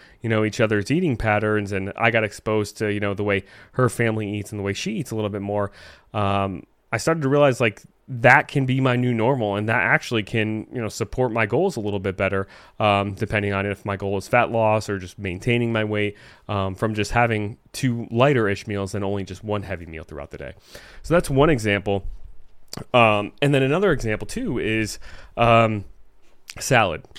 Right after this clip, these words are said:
And <laughs> we're, I'm gonna bring up, uh, uh, her family again because, um, uh, you know, if you, if you have a significant other or you have a spouse, um, and you guys have, like,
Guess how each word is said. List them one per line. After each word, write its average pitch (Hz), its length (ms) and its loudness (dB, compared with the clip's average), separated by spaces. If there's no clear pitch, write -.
And 131 340 4
<laughs> - 60 -4
we're, 127 500 0
I'm 123 80 2
gonna 123 140 2
bring 117 220 2
up, 110 160 2
uh, 104 220 4
uh, 104 300 2
her 123 160 2
family 113 380 2
again 101 380 -2
because, 101 360 -4
um, 101 360 0
uh, 101 500 2
you 139 60 2
know, 117 180 4
if 113 160 0
you, 131 220 4
if 123 120 0
you 143 120 2
have 131 100 2
a 127 60 -6
significant 117 440 -2
other 110 240 0
or 107 60 -2
you 104 60 -4
have 107 160 -2
a 101 40 -10
spouse, 98 460 0
um, 101 400 0
and 110 180 -4
you 104 60 -8
guys 101 260 0
have, 101 260 -2
like, 95 200 -4